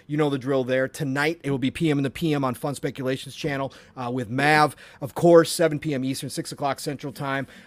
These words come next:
um, and we have a great time there. We have a great, uh, chat going there as well. So join us there, and then, of course, tomorrow's Xbox Ultimate, ten P M Eastern, nine o'clock Central Time, every Friday night. Bigger panel.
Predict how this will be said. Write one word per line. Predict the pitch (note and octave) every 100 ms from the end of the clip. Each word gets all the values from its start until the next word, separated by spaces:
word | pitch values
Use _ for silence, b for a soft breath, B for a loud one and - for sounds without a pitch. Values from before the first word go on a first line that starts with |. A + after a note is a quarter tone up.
| B
um, | A#2+ A#2 A#2
and | A#2+ C3
we | C3+
have | C#3
a | B2
great | G#2 C3+ C#3+
time | C3+ C#3 B2
there. | B2 B2
We | B2
have | A2
a |
great, | G#2 G#2+ B2+ C3+ A2+
uh, | C3 A#2+ A2+
chat | - C3+ G#2+
going | C3 A#2+ A#2
there | A#2 A2+
as | G#2
well. | G#2 A#2+ A#2
So | - B2
join | - C#3+ D3
us | C#3+ -
there, | G#2+ C3+ D#3 E3+ -
and | C3+
then, | C3+
of | C3 -
course, | C#3+ -
tomorrow's | C#3 C3+ C#3 C3+
Xbox | - C3+ - B2+ - D3+
Ultimate, | D#3 - D3+ -
ten | D#3+ D#3 D#3
P | - F#3+ D#3
M | B2+ -
Eastern, | F3 - F3+ D3+
nine | D3+
o'clock | E3+ - C3+
Central | - C3+ C3
Time, | C3 C3+ - B B
every | F#3 F3
Friday | C#3 E3 D3+ C#3+
night. | B2+ C#3+ - - B B
Bigger | F3+ F#3+ F3
panel. | - E3 E3+ E3+